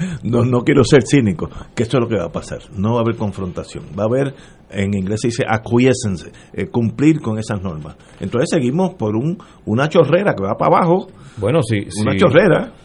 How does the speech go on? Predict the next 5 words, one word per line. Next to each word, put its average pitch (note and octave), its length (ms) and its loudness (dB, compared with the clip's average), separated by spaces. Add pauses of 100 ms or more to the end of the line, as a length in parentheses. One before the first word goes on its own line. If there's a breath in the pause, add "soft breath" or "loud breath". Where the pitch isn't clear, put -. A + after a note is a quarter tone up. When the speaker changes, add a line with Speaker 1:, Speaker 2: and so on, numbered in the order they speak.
(140)
Speaker 2:
si - 340 -6
gana, C3+ 640 0 (340)
eh, G2+ 380 -4
la G2+ 260 -2
elección, G2+ 640 0